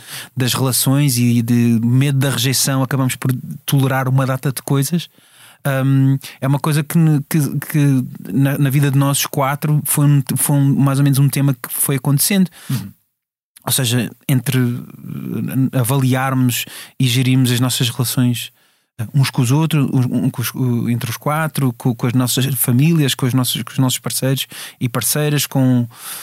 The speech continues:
Speaker 1: profissionalmente, emocionalmente, é uma coisa que tu vai, que fomos, que, que ac-, acabou por ser de maneiras diferentes nas nossas vidas um tema onde, onde a gente estava
Speaker 2: Uhum.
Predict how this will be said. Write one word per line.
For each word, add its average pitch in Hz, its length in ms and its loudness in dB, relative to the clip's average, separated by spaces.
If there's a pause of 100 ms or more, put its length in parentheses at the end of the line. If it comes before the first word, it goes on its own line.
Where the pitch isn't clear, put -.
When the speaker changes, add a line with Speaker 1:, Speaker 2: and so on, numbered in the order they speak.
(140)
Speaker 1:
profissionalmente, 135 1000 2
emocionalmente, 131 840 2 (540)
é 135 60 -2
uma 147 100 2
coisa 147 180 0
que - 100 -4
tu 151 100 -2
vai, 147 420 0
que - 100 -10
fomos, 151 460 2 (100)
que, - 140 -6
que - 140 -6
ac-, 135 340 -2
acabou 147 340 -2
por 143 160 -2
ser 147 320 0
de 127 140 -4
maneiras 139 340 0
diferentes 139 360 0
nas 143 160 2
nossas 139 120 0
vidas 139 280 2
um 143 100 6
tema 143 240 0
onde, 139 240 2
onde 135 160 2
a - 20 2
gente 135 140 2
estava 135 420 -2 (160)
Speaker 2:
Uhum. 101 240 -6